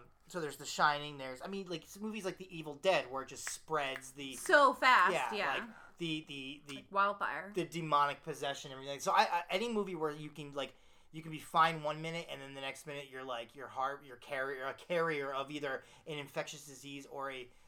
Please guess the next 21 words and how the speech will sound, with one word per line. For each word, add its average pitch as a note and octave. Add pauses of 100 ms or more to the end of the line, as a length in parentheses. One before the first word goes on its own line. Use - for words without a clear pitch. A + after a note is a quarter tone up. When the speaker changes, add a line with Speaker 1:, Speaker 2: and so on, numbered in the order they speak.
Speaker 1:
supernatural C#3 (100)
Speaker 2:
Entity, G#3
Speaker 1:
entity, D#3+
uh, C3
Speaker 2:
being, F3
Speaker 1:
really, F3
Speaker 2:
thing, C#3+
Speaker 1:
I C#3
think E3
Speaker 2:
yeah. E3+
Speaker 1:
those D#3
are C#3+
good, C#3 (480)
good D#3
go-tos. C3+ (400)
Um, C#3+ (1000)
one E3+
of E3+
the D#3
reasons D3+
why, B2+